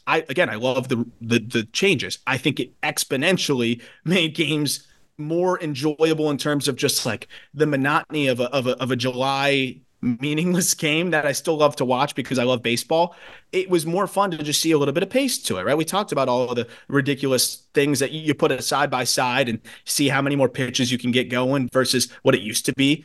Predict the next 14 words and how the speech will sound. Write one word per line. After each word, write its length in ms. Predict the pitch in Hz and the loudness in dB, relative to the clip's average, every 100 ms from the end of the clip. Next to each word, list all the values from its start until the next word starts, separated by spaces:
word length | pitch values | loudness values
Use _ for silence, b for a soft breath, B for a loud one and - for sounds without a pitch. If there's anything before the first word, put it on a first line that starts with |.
| B | B
in 100 | 147 | -4
some 180 | 151 156 | 0 0
of 60 | 147 | 2
the 60 | |
slower 400 | 135 156 139 147 | 0 0 0 0
games 320 | 139 135 160 143 | 0 -2 0 0
and 80 | |
operations. 560 | 135 135 127 139 156 156 | -2 0 0 0 -4 -4
Like, 80 | 131 | -2
it, 200 | 156 147 | -2 -2
it 80 | 190 | 2
was 140 | 202 | 0
sometimes 560 | 185 180 175 175 170 151 | 0 -2 0 0 0 -6
brutal. 560 | _ 107 160 - - | _ 0 2 2 -6